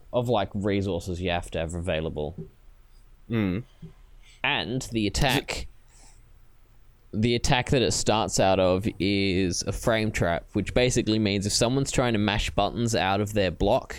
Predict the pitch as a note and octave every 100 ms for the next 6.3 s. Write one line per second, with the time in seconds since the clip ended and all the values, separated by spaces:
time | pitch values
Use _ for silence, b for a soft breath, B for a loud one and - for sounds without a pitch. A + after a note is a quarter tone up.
0 | - A2+ G#2 A2+ A2+ A2 G2+ - A2+ G#2+
1 | E2 G#2+ A2+ - A2+ G2+ - F#2+ - -
2 | G#2 A2 F#2+ - G2+ G2+ G2+ A2 B2+ -
3 | - - - - - - - - A2+ G2
4 | G2 G#2 A2 A#2+ G#2+ A2+ - D3 C#3 F#2+
5 | - G#2 F2+ - G2+ - - G2 G2+ F#2+
6 | G2 C3 C#3+